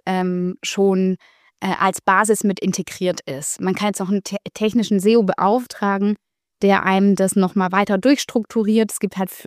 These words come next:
viele verschiedene, ähm, sag ich mal, ähm, Formate, aber die Basics, sowas wie ein F-A-Q-Bereich, das ist eigentlich schon mit integriert. Und insofern ist gut, da mal drüber zu sprechen oder das vielleicht mal zu googeln, strukturierte Daten mit dem eigenen System mal abzugleichen.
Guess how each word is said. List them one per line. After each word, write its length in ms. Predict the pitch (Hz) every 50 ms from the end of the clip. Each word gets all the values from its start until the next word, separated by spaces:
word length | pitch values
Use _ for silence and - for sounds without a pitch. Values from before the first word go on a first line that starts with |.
| - -
viele 260 | - - 226 220 214 196
verschiedene, 760 | - 196 190 - - 240 240 247 226 208 202 196 196 196 208 - -
ähm, 380 | 190 190 190 185 185 185 185 - - - - - -
sag 280 | 190 185 202 190 190
ich 140 | 196 180 -
mal, 320 | 202 185 180 185 185 185 185 - - - - _ _ _
ähm, 540 | 190 185 185 185 185 185 185 185 185 180 175 - _ _ _ _ _
Formate, 840 | - - - 185 185 185 190 202 247 285 294 - - 269 269 277 294 - _ _ _ _ _ _ _ _
aber 220 | - 208 190 208
die 160 | 190 175 190 180
Basics, 680 | - - 196 214 254 269 - - - 240 226 - - -
sowas 300 | 214 196 190 196 190 -
wie 100 | - 202
ein 60 | 190 185
F-A-Q-Bereich, 920 | - 180 - 190 185 - - 240 247 233 220 214 - 196 196 196 208 196
das 160 | - 190 -
ist 240 | - - 180 - -
eigentlich 320 | 185 185 185 185 190 -
schon 240 | - - 190 190 196
mit 140 | 190 185 -
integriert. 640 | - - 156 - 180 - - - 202 208 202 196 -
Und 120 | - 196
insofern 540 | 190 185 185 196 190 185 - 202 185 190 185 - - - - _ -
ist 180 | - 208 -
gut, 220 | - 277 294 254 -
da 80 | 233
mal 140 | 214 208 208
drüber 280 | - - 214 190 190 -
zu 120 | - 185
sprechen 640 | 175 - - - 254 262 - - 247 233 233 233 233
oder 220 | 226 190 190 190 180
das 160 | 190 185 -
vielleicht 240 | - 190 190 185 -
mal 120 | 185 180
zu 140 | - - 208
googeln, 480 | - 277 285 294 240 233 233 233 233
strukturierte 600 | - - - 214 190 - 202 180 196 190 - 190
Daten 640 | 170 - 202 208 226 247 - _ 240 233 220 220 220 202
mit 120 | 190 -
dem 100 | 185 -
eigenen 300 | - 185 190 190 190 190
System 420 | - - 196 - - 247 254 254
mal 140 | 247 226 220
abzugleichen. 800 | - - - - - - 208 196 185 190 196 190 - 208 202